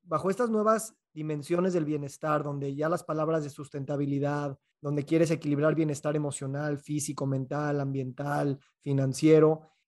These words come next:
dirías, los negocios de hoy tal vez no están tan equipados para construir ese mundo donde se equilibren todas esas cosas. Y en algunos círculos hasta hay esta idea de que es mucho más caro construir ese bienestar y por lo tanto no es tan sustentable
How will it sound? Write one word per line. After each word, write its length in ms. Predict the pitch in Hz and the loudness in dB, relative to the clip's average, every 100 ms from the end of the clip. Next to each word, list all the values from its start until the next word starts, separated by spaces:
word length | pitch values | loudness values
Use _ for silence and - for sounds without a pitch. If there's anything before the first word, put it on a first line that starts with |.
| - | -4
dirías, 320 | 170 208 202 | 4 4 4
los 140 | 190 | 2
negocios 480 | 180 185 220 202 247 | 2 2 0 0 0
de 100 | 190 | 4
hoy 280 | 170 175 208 | 6 6 4
tal 160 | 202 196 | 0 0
vez 100 | 175 | -2
no 120 | 180 | -4
están 260 | 180 185 | -6 -8
tan 180 | 175 170 | -4 -4
equipados 640 | 190 165 151 160 160 170 | -6 -8 -4 0 2 0
para 260 | - 151 143 | -4 -10 -10
construir 480 | 147 139 - 156 165 | -10 -10 0 4 6
ese 160 | 160 | 6
mundo 420 | 151 165 208 175 143 | 4 8 10 8 4
donde 240 | 139 139 | 0 -2
se 140 | 135 | -6
equilibren 420 | 131 - 147 151 147 | -10 -4 0 2 2
todas 240 | 151 147 | 2 2
esas 220 | 156 160 | -2 -8
cosas. 400 | - 220 180 160 - | -4 -2 -2 -6 -2
Y 140 | 170 | 4
en 100 | 175 | 6
algunos 340 | 175 190 240 - | 6 4 4 2
círculos 400 | 214 220 214 185 | 0 0 -2 -2
hasta 420 | 156 - 160 143 _ _ - | -6 -6 -8 -8 _ _ -2
hay 220 | 175 214 | 2 2
esta 180 | 208 190 | 2 4
idea 180 | 185 | 4
de 140 | 190 185 | 4 2
que 200 | 202 196 | -2 -2
es 120 | 175 | 0
mucho 340 | 190 220 220 | 0 0 0
más 300 | 220 202 - | 0 0 -4
caro 580 | - 180 185 240 320 - _ _ | -2 2 6 6 4 0 _ _
construir 420 | - 156 143 175 185 | -12 -10 -4 0 0
ese 140 | 185 | 0
bienestar 640 | 165 156 151 - 165 202 | -2 -2 -6 -6 -2 0
y 100 | 233 | -2
por 160 | 160 165 | -6 -4
lo 100 | 160 | -4
tanto 240 | 180 175 | -4 -4
no 140 | 170 175 | 0 0
es 140 | 190 | 0
tan 120 | 208 | -4
sustentable 840 | 185 165 - 147 156 170 180 220 302 | -8 -8 -6 -4 0 4 6 4 2